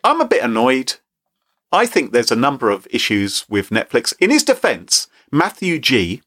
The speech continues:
did point out that kids' profiles on Netflix can reset the caption settings on other profiles, although that wasn't happening in my case because I looked into it,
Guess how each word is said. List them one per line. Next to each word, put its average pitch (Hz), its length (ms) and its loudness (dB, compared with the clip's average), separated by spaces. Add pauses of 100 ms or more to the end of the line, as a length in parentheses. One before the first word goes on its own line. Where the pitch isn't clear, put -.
(580)
did 185 220 -2
point 156 280 2
out 120 200 -2
that - 180 -6
kids' - 300 -2
profiles 95 520 -4
on 98 80 -2
Netflix - 400 -4
can 165 380 -2
reset - 580 0
the 113 80 0
caption - 460 -6
settings 95 640 -4 (300)
on 113 320 -2
other 127 240 2
profiles, 80 760 -4 (400)
although 117 220 0
that 123 240 -2
wasn't 214 320 0
happening 113 260 -4
in 104 60 -4
my 110 120 2
case 123 240 -4
because 101 300 -4
I 170 120 2
looked 226 280 -2
into 117 240 0
it, 110 140 0